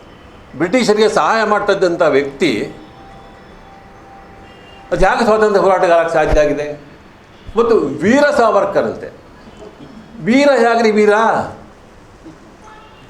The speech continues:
ವೀರ ಅಂದಮೇಲೆ ಅದ್ರ ಸ್ವಲ್ಪ ನಾವು ವೀರತ್ವ ಇರಬೇಕು. ಅವ್ರು ಹೇಳೋ ಕಥೆ ಏನಂತ ಹೇಳಿದರೆ, ಇವ್ರನ್ನ ಮೊದಲು ಅರೆಸ್ಟ್ ಮಾಡಿದ್ದು ಇಂಗ್ಲೆಂಡಲ್ಲಿ.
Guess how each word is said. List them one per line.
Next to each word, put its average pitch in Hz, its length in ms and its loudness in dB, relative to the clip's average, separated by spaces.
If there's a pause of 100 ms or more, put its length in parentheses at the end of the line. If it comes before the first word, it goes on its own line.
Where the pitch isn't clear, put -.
(120)
ವೀರ 254 260 2
ಅಂದಮೇಲೆ 196 420 2
ಅದ್ರ 190 400 -2
ಸ್ವಲ್ಪ 208 240 0
ನಾವು 214 240 2
ವೀರತ್ವ 202 380 2
ಇರಬೇಕು. 147 380 -2 (880)
ಅವ್ರು 202 240 2
ಹೇಳೋ 226 180 0
ಕಥೆ 220 200 0
ಏನಂತ 196 240 0
ಹೇಳಿದರೆ, 175 680 0 (460)
ಇವ್ರನ್ನ 190 260 2
ಮೊದಲು 226 580 2 (460)
ಅರೆಸ್ಟ್ 220 300 -2
ಮಾಡಿದ್ದು 202 480 0
ಇಂಗ್ಲೆಂಡಲ್ಲಿ. - 640 0